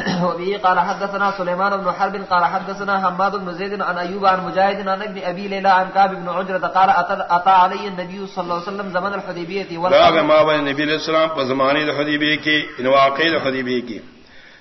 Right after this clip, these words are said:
Speaker 2: شپږم کال واقعه وه، "والقمل يتناثر على وجهه"، سپږې بېدلې زما په مخ باندې، وقال: "ذيك هوا مراسك"،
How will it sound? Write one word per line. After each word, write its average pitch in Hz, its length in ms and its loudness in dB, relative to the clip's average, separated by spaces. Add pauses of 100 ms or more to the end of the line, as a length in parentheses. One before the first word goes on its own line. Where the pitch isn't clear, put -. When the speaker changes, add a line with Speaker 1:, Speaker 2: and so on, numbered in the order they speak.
(140)
Speaker 2:
شپږم 143 460 -4
کال 143 260 4
واقعه 135 320 4
وه، 131 380 -2
"والقمل 147 560 0
يتناثر 147 600 2
على 151 340 6
وجهه"، 151 300 -2
سپږې 160 380 -4
بېدلې 139 420 0 (800)
زما 135 280 2
په 139 120 0
مخ 151 180 0
باندې، 135 320 2 (680)
وقال: 147 580 2
"ذيك 151 220 -4
هوا 143 340 6
مراسك"، 156 480 0